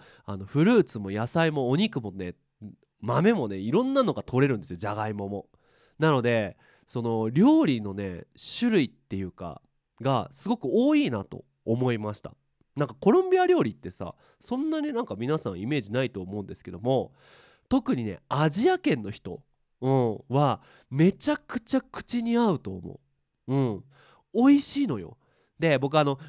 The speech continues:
料理のね、紹介をするときに「美味しい」っていう言葉をあんまり使わないようにしてるのよ。っていうのは「美味しい」っていうのはさ、人によって変わるじゃん。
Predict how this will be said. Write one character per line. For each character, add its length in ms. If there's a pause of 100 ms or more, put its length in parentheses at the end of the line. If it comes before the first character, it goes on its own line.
料 200
理 120
の 100
ね、 120
紹 260
介 160
を 80
す 100
る 80
と 80
き 80
に 140
「美 180
味 60
し 160
い」 20
っ 60
て 100
い 40
う 60
言 200
葉 80
を 200
あ 40
ん 80
ま 100
り 300
使 260
わ 140
な 120
い 60
よ 120
う 20
に 100
し 80
て 100
る 60
の 60
よ。 80
っ 20
て 80
い 60
う 20
の 160
は 20
「美 120
味 40
し 140
い」 40
っ 40
て 80
い 60
う 20
の 80
は 80
さ、 240
人 220
に 80
よ 80
っ 20
て 100
変 280
わ 120
る 160
じ 80
ゃ 40
ん。 40